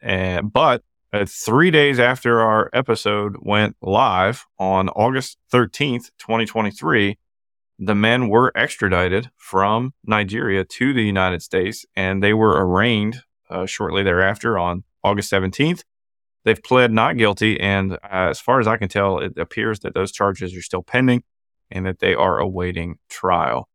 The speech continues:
So we'll, we'll keep an eye on that and see what ends up happening, what kind of sentences they get. But, uh, that had to do with the sextortion and, and unfortunate and tragic death of a seventeen-year-old young man named Jordan DeMay from Marquette.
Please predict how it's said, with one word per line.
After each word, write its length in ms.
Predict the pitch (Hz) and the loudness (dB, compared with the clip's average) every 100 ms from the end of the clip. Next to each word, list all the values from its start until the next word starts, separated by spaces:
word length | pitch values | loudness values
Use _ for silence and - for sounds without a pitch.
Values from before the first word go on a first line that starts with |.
| _ _ - | _ _ -6
So 220 | - 98 | 0 2
we'll, 200 | 110 101 | 2 0
we'll 140 | 123 | -2
keep 220 | 127 131 | -2 -2
an 80 | 104 | 0
eye 40 | 101 | 2
on 200 | 101 98 | 2 2
that 200 | 98 80 | 0 0
and 120 | 95 | -4
see 180 | - 95 | -4 -2
what 160 | 92 | 0
ends 160 | 92 92 | -2 -2
up 100 | 87 | -2
happening, 360 | 90 85 87 90 | -2 -4 -4 -6
what 120 | 87 | -4
kind 160 | 95 | -4
of 80 | 90 | -4
sentences 480 | - 87 87 92 92 | -6 -6 -6 -12 -6
they 160 | 90 92 | -4 -2
get. 300 | 95 90 - _ _ _ _ _ - | 0 0 -2 _ _ _ _ _ -6
But, 380 | 131 - - | -4 -4 -2
uh, 140 | 90 90 | -2 0
that 200 | 110 131 | 0 0
had 160 | 131 113 | -2 -2
to 60 | |
do 260 | 101 104 98 | 0 2 2
with 160 | 95 | -2
the 60 | 92 | -4
sextortion 760 | - 101 - 101 98 - 98 92 | -2 -4 -2 -2 -2 -2 -4 -4
and, 160 | 92 - | -8 -6
and 280 | 95 90 90 - | -6 -6 -10 -6
unfortunate 720 | 104 104 101 101 98 - 92 - | -2 -2 -2 -2 -2 -2 -8 -6
and 140 | 92 | -8
tragic 540 | - 98 98 92 92 - 98 | -4 -2 -2 -2 -6 -8 -4
death 380 | 101 95 95 - | 0 0 -2 -12
of 220 | _ - | _ -18
a 20 | |
seventeen-year-old 880 | 147 117 107 - 98 98 95 98 92 - | -2 0 0 -2 -4 -4 -2 -4 -6 -2
young 260 | 117 135 120 | 0 2 2
man 260 | 104 98 | 2 0
named 280 | 95 95 92 | -2 -2 -2
Jordan 460 | 101 101 101 92 87 | 0 2 2 0 -4
DeMay 420 | 95 92 95 90 87 | -4 0 0 -2 -6
from 220 | 95 92 | -6 -2
Marquette. 520 | 90 87 - 92 | -4 -2 -2 0